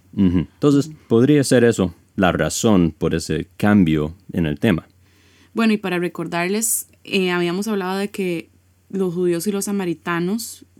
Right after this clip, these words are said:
Speaker 2: creían en esta idea de que, de que había un lugar para adorarlo, pero los judíos reconocían todo el cano hebreo en, en su conjunto. Entonces, de ahí fue de donde sale la idea de que en Jerusalén es el lugar para adorar a Dios,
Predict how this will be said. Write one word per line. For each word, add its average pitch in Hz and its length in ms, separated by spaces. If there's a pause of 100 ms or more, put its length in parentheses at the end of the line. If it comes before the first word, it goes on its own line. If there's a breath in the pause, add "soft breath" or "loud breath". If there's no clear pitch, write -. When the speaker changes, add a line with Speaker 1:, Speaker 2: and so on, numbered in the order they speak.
Speaker 2:
creían 202 640
en 196 120
esta 170 260
idea 180 400
de 175 160
que, 151 300 (720)
de 180 140
que 170 300
había 175 240
un 180 80
lugar 190 440
para 185 220
adorarlo, 165 640 (520 soft breath)
pero 240 360
los 240 180
judíos 202 580
reconocían 170 560
todo 180 180
el 185 140
cano 185 320
hebreo 175 500 (540)
en, 165 320
en 160 180
su - 160
conjunto. 175 760
Entonces, 175 560
de 180 80
ahí 165 200
fue 165 160
de 170 80
donde 160 300
sale 165 300
la 170 120
idea 160 280
de 170 120
que 170 100
en 151 60
Jerusalén 160 440
es 165 100
el 170 80
lugar 151 200
para 160 140
adorar 160 280
a 208 100
Dios, 277 340